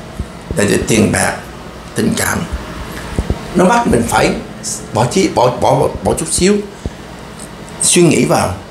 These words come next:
đầu tư một chút xíu sáng suốt vào trong vấn đề đầu tư của mình, trong tình cảm,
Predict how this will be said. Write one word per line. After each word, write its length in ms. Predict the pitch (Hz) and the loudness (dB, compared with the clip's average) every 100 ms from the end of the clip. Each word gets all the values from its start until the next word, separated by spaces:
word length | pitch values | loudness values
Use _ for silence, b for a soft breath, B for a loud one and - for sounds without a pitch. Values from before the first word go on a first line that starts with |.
| - - - - - | -16 -18 -18 -14 0
đầu 260 | 117 117 - | 4 4 4
tư 280 | 170 160 156 - | 6 6 4 0
một 140 | 117 - | -6 -4
chút 80 | 160 | -4
xíu 200 | - 185 | 0 0
sáng 280 | 190 202 254 | 2 4 4
suốt 320 | - 269 330 | 4 2 2
vào 300 | 120 101 92 - - B B B B - | 0 0 0 -6 -16 B B B B -2
trong 120 | - | 4
vấn 100 | 196 | 6
đề 160 | 156 - - - - - | 4 2 -4 -12 -16 -4
đầu 220 | - 117 - | 2 2 4
tư 100 | 139 | 4
của 60 | 151 | 4
mình, 160 | 131 104 | 2 2
trong 120 | 123 | -2
tình 240 | - 104 - | -2 -4 -2
cảm, 300 | - - | -2 -2